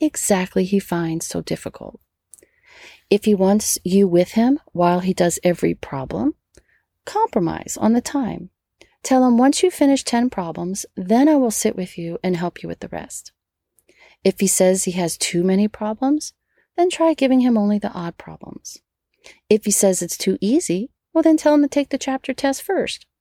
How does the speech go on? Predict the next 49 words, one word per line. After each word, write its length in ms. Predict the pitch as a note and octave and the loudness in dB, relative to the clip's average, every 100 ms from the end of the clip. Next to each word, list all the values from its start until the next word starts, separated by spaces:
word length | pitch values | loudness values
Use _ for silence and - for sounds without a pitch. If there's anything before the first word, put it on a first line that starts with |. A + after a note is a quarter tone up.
| _ _ - | _ _ -6
If 180 | - - | -2 0
it 60 | F#3 | 0
gets 280 | G3 - | 0 0
a 40 | F3 | 2
ninety 280 | E3+ F3+ F#3 | 4 4 2
percent 340 | G3 - F#3 | -2 0 -2
or 80 | E3+ | -2
higher 320 | E3+ F3+ F#3+ | -2 0 0
on 120 | F#3+ | -2
the 60 | F#3 | -4
chapter 380 | - F#3 - F#3 | -4 -4 -4 -6
test, 420 | - G3+ C#4 - | -4 -4 -4 0
then 320 | C#4+ E4 F4 _ - | 2 2 0 _ -4
maybe 340 | D3 D#3+ F#3+ | 0 2 0
he's 260 | G#3 A#3+ G#3+ | 0 0 2
right. 340 | A#3+ E3+ - - | 0 0 -4 -2
It 100 | G3 | 2
is 200 | A#3+ D#4+ | 2 0
too 200 | - F3+ | -4 -4
easy. 400 | D#3 C#3 - - _ _ _ _ - _ - | -2 -6 -8 -12 _ _ _ _ -20 _ 0
Let 160 | A#3+ | 4
him 100 | D4+ | 2
skip 240 | - D4+ - | 2 -2 -4
the 100 | E4+ | -2
chapter 440 | F#3+ F3+ - A#3+ | -2 -2 -4 -2
and 100 | G#3+ | 0
move 160 | A3 A#3 | 2 0
on 160 | A#3 | -2
to 120 | - | -2
the 100 | C4 | 0
next 280 | D4 D#4+ - | 2 0 -4
one. 180 | - - _ _ _ _ _ _ _ _ _ _ _ | -10 -10 _ _ _ _ _ _ _ _ _ _ _
Tell 240 | - C#4 F4 | 2 4 6
him 100 | F4 | 6
you'll 140 | C#4+ | 4
do 180 | A3 F#3+ | 2 0
twenty 340 | - - A3+ | 0 0 2
minutes 300 | B3+ C4 C4+ | 4 4 2
of 80 | - | 0
book 240 | F#3 F3+ - | -2 -2 -2
work 300 | F3 F3 - | -4 -6 -6
and 100 | E3+ | -4
then 120 | E3+ E3 | -2 -4
twenty 340 | - G3+ G3+ | -4 0 0
minutes 280 | F#3 F3 - | 0 -4 -4
of 80 | E3+ | -4
math 280 | D#3+ D3+ | -4 -8
and 100 | D#3 | -12
games. 460 | D3 D3 E3+ - | -12 -14 -18 -20